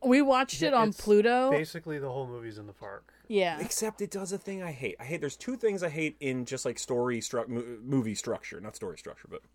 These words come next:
Speaker 3: movie structure, where one thing I hate is, it's the third act. Let's go to a totally new location we haven't set up at all.
Speaker 1: Mm-hmm.
Speaker 2: Mm-hmm.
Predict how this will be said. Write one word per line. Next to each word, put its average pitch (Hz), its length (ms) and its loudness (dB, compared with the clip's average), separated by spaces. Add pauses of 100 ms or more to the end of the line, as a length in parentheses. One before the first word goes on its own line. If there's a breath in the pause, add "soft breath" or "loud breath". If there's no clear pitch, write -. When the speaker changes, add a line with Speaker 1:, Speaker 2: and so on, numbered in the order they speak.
(260)
Speaker 3:
movie 117 260 -4
structure, 98 400 -8
where 98 360 -4 (100)
one 131 160 -2
thing 123 100 0
I 117 60 2
hate 104 180 2
is, 104 400 -2
it's 156 160 -2
the 180 80 -6
third 185 240 4
act. 147 380 0 (100)
Let's 131 180 -4
go 139 140 6
to 135 160 0
a 110 80 2
totally 175 380 -2
new 170 180 -4
location 151 420 0
we 123 80 -4
haven't 117 220 -2
set 110 220 -2
up 95 120 -8
at 90 80 -8
all. 64 220 -14 (240)
Speaker 1:
Mm-hmm. 170 300 -8
Speaker 2:
Mm-hmm. 127 100 -12